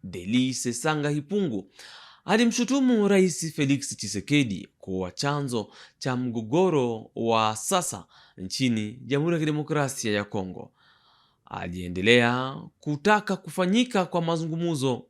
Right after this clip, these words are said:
ya kitaifa na kuondolewa mara moja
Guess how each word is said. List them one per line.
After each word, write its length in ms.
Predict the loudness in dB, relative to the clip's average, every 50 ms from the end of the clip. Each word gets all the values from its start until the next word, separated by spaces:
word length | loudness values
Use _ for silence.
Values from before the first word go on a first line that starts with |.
| _ -2
ya 160 | 0 0 0
kitaifa 600 | 0 -2 2 4 4 4 2 0 -2 -4 -4 -4 -8 -20 -20 -20 -20 _ -16
na 180 | -14 -14 -14 -14
kuondolewa 880 | _ -8 -6 -4 -2 0 2 4 4 4 4 2 2 0 -2 -6 -8 -8
mara 420 | -6 -4 0 2 4 4 4 2
moja 380 | 2 0 0 0 0 -2 -4